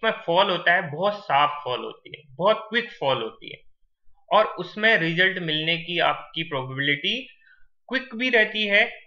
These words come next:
और ज्यादा भी रहती है। तो सुभाषिस भाई ने इस बात को कई जगह, अ, अपने, अ, इस पॉइंट को कई जगह एक्स-, explain किया है। तो अगर आप उनके videos देखोगे तो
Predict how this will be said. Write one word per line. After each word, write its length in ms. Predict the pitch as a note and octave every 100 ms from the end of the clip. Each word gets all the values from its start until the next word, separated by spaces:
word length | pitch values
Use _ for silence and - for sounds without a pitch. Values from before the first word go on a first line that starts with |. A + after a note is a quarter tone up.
| -
और 180 | F#3+ D3+
ज्यादा 300 | D3 D3+ D#3
भी 140 | D3
रहती 380 | C3 A#2 - A2+
है। 240 | A2 - _ _ - _ _ _ _ _ -
तो 340 | G3+ - _ _ _ -
सुभाषिस 580 | - F3 G#3 D4 D4
भाई 240 | A3+ G#3+ G3
ने 180 | D#3 D#3 D#3 - _ _ _ _ _ _ _ _
इस 260 | A#3+ C#4+ - - - _ _ _ -
बात 500 | C#3+ C#3+ E3+ F#3+ -
को 140 | A3+ A#3 -
कई 240 | G#3 G#3 F#3
जगह, 320 | E3 D#3+ F#3+
अ, 640 | F3+ - - _ _ G2 C#3 - - -
अपने, 280 | D3+ E3+ F3 D#3+ - -
अ, 160 | C#3+ D3
इस 180 | E3+ -
पॉइंट 760 | D#3+ C3+ - - E3+ G3 A3+ -
को 60 | F#3
कई 220 | F3 E3+
जगह 220 | D3+ D3
एक्स-, 360 | C#3 - - D3
explain 400 | - - C3+ B2
किया 240 | A#2+ A2+
है। 80 | - - -
तो 60 |
अगर 280 | D3+ C#3+ D#3
आप 180 | D#3+ D#3+
उनके 200 | D3 D3
videos 440 | C#3+ C3+ D3 G3+ G3+
देखोगे 480 | F3+ D3+ C#3+ C3+ C#3+ - _ _ - -
तो 180 | E3+